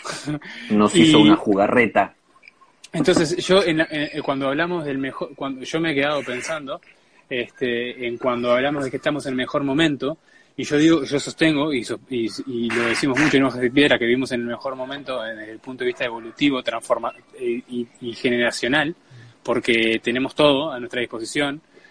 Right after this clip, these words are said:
Speaker 1: este, no, nos llueven, hoy, bueno, literalmente hoy por hoy, un dron te trae a tu casa volando, este, una
Speaker 2: <laughs>
Speaker 1: hamburguesa, pero, este, el, el tema es, es, es el cuándo, y eso es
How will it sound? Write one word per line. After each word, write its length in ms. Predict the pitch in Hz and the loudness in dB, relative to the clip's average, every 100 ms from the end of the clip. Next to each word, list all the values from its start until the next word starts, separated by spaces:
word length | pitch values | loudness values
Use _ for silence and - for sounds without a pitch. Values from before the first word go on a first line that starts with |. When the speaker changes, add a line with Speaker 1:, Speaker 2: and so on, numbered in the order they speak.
| _ _ | _ _
Speaker 1:
este, 1040 | 120 107 - 117 110 110 104 104 101 101 98 107 | -12 -10 -8 -8 -6 -8 -10 -10 -8 -8 -10 -14
no, 180 | 107 113 | -18 -14
nos 280 | 113 - | -10 -2
llueven, 580 | 139 139 135 127 120 113 - | 4 4 4 2 -2 -10 -14
hoy, 120 | 131 139 | -10 -8
bueno, 260 | 143 147 113 117 | -6 -6 -6 -10
literalmente 580 | 131 131 143 151 143 127 | -10 -4 -2 -2 -6 -6
hoy 100 | 131 | -6
por 160 | 131 143 | -6 -8
hoy, 220 | 127 127 | -8 -10
un 140 | 147 135 | -14 -10
dron 280 | 139 143 147 | -6 -6 -8
te 160 | 127 - | -14 -12
trae 220 | 131 135 | -6 -4
a 40 | 131 | -6
tu 120 | 123 | -8
casa 320 | 143 - 143 | -8 -6 -8
volando, 560 | 120 123 131 139 147 165 _ _ _ - | -8 -6 -6 -8 -12 -16 _ _ _ -12
este, 720 | 113 - 117 110 107 104 - | -12 -10 -8 -8 -8 -10 -8
una 120 | 113 | -4
Speaker 2:
<laughs> 0 | |
Speaker 1:
hamburguesa, 500 | 120 123 139 147 143 - _ _ _ _ | -2 0 0 0 -4 -8 _ _ _ _
pero, 720 | 143 131 127 127 127 127 123 | -2 0 0 0 -2 -4 -6
este, 800 | 135 120 - 131 127 123 123 117 _ _ 139 - | -10 -10 -4 -2 -2 -4 -6 -12 _ _ -20 -12
el, 160 | 139 127 - | -12 -10 -10
el 140 | 135 | -4
tema 180 | 190 196 | 0 0
es, 160 | - - | -2 -10
es, 180 | - 165 | -8 -8
es 200 | 151 - | -6 -4
el 160 | 143 127 | -4 -4
cuándo, 500 | - 156 120 104 - _ - | 2 2 2 -4 -16 _ -4
y 140 | 151 | 0
eso 220 | 180 - 180 | 0 2 0
es 280 | 185 - | 0 -4